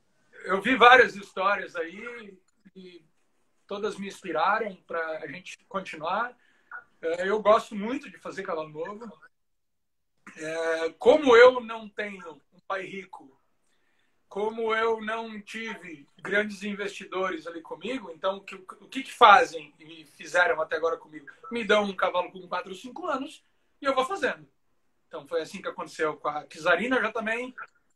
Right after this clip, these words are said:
que foi parar com o Nando lá fora, saltou Global, saltou, se eu não me engano, o Atiranás de Saint-Tropez com ela.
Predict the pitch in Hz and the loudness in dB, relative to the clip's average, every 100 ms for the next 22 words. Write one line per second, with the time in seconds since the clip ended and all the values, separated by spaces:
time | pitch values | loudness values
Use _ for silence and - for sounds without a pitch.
0 | _ _ - 156 170 170 170 165 170 165 | _ _ -20 -4 -2 2 0 0 -4 -4
1 | 175 175 151 - 165 190 196 165 - 160 | -4 -4 -6 -2 0 0 0 -4 -4 -4
2 | - 175 175 165 151 147 156 156 165 190 | -4 -4 0 0 -2 -8 -8 2 6 6
3 | 202 190 175 - _ _ - 156 151 165 | 6 -2 -8 -20 _ _ -18 -16 -12 -12
4 | 170 - 165 165 160 170 170 160 - 165 | -10 -10 -12 -8 -2 -2 0 -4 -4 -4
5 | 160 165 - 147 - 156 160 - 165 185 | 0 -2 -2 -12 -14 -6 -6 -4 -6 -6
6 | - 151 160 185 190 | -6 -6 -4 -4 -4